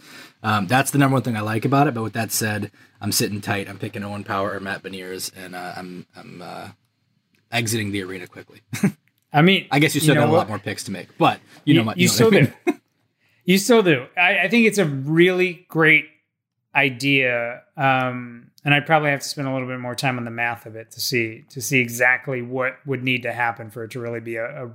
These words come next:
Speaker 2: reasonable idea on the surface.
Speaker 1: I have, for the record, done that where you win, like, a ten dollar scratch off and buy more ten dollar scratch offs <laughs>
Speaker 2: I mean,
Speaker 1: with the money. <laughs>
Speaker 2: right. That's what I, right. Because if the number one prize there, you know,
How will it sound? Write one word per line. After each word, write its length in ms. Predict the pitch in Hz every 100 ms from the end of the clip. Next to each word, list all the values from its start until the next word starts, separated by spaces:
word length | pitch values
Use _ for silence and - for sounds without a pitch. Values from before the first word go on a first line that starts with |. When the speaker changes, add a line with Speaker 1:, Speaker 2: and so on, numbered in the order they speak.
| 120
Speaker 2:
reasonable 460 | 131 127 127 120
idea 280 | 117 113 113
on 160 | 113 110
the 60 |
surface. 640 | - 120 _ - - - - _ _
Speaker 1:
I 120 | - -
have, 320 | 143 156 147
for 100 | 139
the 100 | 127
record, 360 | 120 117 107
done 220 | 98 107 101
that 200 | 92 -
where 100 | 104
you 140 | 98
win, 220 | 101 101
like, 260 | 98 92 -
a 80 | 107
ten 220 | 113 104
dollar 220 | 98 95
scratch 380 | - 95 95 95
off 240 | 92 92
and 140 | 92 90
buy 340 | 95 80 90 -
more 160 | 101 98
ten 180 | - 90
dollar 220 | 80 -
scratch 340 | - - -
offs 360 | - - - -
<laughs> 20 |
Speaker 2:
I 420 | - - - -
mean, 140 | 262 262
Speaker 1:
with 80 | 190
the 80 |
money. 340 | 147 113 113 147
<laughs> 40 | 151
Speaker 2:
right. 480 | 196 302 403 - -
That's 200 | 190 214
what 120 | 269
I, 160 | 269 - 170
right. 260 | 208 151
Because 280 | 147 165 156
if 100 | 131
the 80 | 151
number 260 | 143 185
one 200 | 233 254
prize 320 | 214 285 294 233
there, 500 | 214 180 165 139 180
you 140 | 180
know, 460 | 170 147 143 151